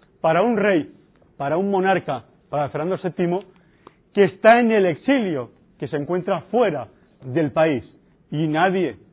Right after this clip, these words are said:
debe ignorar que existía recelos, que existía cierta desconfianza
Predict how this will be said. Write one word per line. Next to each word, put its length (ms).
debe 260
ignorar 500
que 180
existía 720
recelos, 760
que 100
existía 500
cierta 500
desconfianza 880